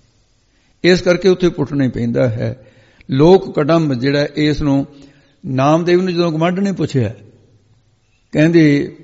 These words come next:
ਵੀ, "ਮੈਨੂੰ ਦੱਸ ਵੀ ਕਿਹੜੇ ਕਾਰੀਗਰ ਤੋਂ ਤੈਂ ਛਪਰੀ ਬਣਾਈ ਹੈ, ਮੈਂ ਵੀ ਬਣਾਉਣੀ ਹੈ।" ਕਹਿੰਦੇ, "ਰਹਿਣ ਦੇ ਮਾਤਾ, ਬਹੁਤ ਔਖੀ ਆ ਗੱਲ।" ਕਹਿੰਦੇ, "ਕਿਉਂ?"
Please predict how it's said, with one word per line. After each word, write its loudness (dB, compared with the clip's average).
ਵੀ, 0
"ਮੈਨੂੰ 0
ਦੱਸ 0
ਵੀ -4
ਕਿਹੜੇ 4
ਕਾਰੀਗਰ 0
ਤੋਂ -6
ਤੈਂ -2
ਛਪਰੀ -2
ਬਣਾਈ 2
ਹੈ, 4
ਮੈਂ 2
ਵੀ 0
ਬਣਾਉਣੀ -4
ਹੈ।" -14
ਕਹਿੰਦੇ, 2
"ਰਹਿਣ 0
ਦੇ 0
ਮਾਤਾ, -2
ਬਹੁਤ 2
ਔਖੀ 0
ਆ 4
ਗੱਲ।" 0
ਕਹਿੰਦੇ, 0
"ਕਿਉਂ?" 0